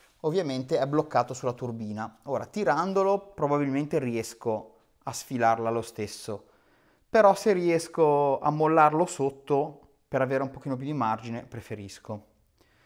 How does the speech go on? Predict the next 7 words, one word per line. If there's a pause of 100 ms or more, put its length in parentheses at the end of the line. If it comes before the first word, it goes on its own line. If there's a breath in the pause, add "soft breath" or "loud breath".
(1040)
L'ultima
incognita
che
rimane (580)
è
la
distribuzione,